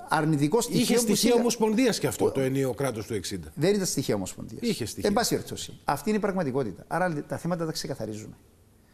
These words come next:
Speaker 1: Αυτή είναι η θέση μας, είναι ξεκάθαρη θέση και πραγματικά χαιρόμαστε γιατί ο χρόνος και μας δικαιώνει και μας επιβεβαιώνει. Και για να μην θεωρητικολογούμε, είστε δημοσιογράφος, ανατρέξτε λίγο στις ανακοινώσεις που βγάλαμε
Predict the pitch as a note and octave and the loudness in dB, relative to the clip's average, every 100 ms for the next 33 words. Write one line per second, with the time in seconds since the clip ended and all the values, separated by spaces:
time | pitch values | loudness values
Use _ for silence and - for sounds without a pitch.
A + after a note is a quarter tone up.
0 | - - - C#3+ C#3 - G#3 F#3+ F3+ F3+ | -20 -20 -8 -4 -4 0 2 2 2 2
1 | F#3 F#3+ F#3 E3 F3 - - C#3 D#3+ B2+ | 2 0 0 0 0 0 -2 -2 0 -2
2 | G#2 A2+ B2+ F3 F#3 - - - D#3 D#3 | -2 -2 -2 -2 -4 -8 -20 -2 0 0
3 | D3+ D#3 D3 G3 F3+ F#3 G3 F3+ E3 C#3 | 0 0 2 0 0 0 0 0 2 2
4 | C#3 F3+ - D3+ - D3+ F3 F#3+ G3 - | 2 -2 0 0 0 0 0 0 -2 -8
5 | - - E3+ G3 A3+ F3+ F3+ D3+ D3+ D#3+ | -20 -4 0 2 2 2 0 2 4 4
6 | F#3 G3 G#3 - - D#3 D#3+ D#3+ D#3 D#3 | 4 0 -2 -6 -4 0 0 0 -2 0
7 | C#3+ B2 C3+ C3+ G2+ F#2 - _ _ - | 0 2 2 2 -2 -6 -14 _ _ -20
8 | - - - E3 D#3+ E3 D#3+ F#3 A#3+ F#3+ | -20 -6 0 2 4 2 4 4 4 2
9 | B2+ D3 B2+ A2+ A#2+ A2+ C3 G3 A#3 - | 2 2 2 0 0 0 0 0 -2 -8
10 | - - A#3 - D#3+ C3 A2+ A#2+ F3+ F#3 | -20 -2 0 2 2 0 0 0 0 0
11 | G3+ - D#3 D3 F3+ G3+ - D#3+ E3+ F3 | -4 -2 0 0 2 0 0 0 2 0
12 | - D#3 C#3+ B2+ C3+ D#3+ - G#2 - - | 0 0 0 2 2 2 0 -2 -6 -12
13 | - - - C3+ C#3 F#3 E3 D#3 | -20 -6 0 2 4 4 2 0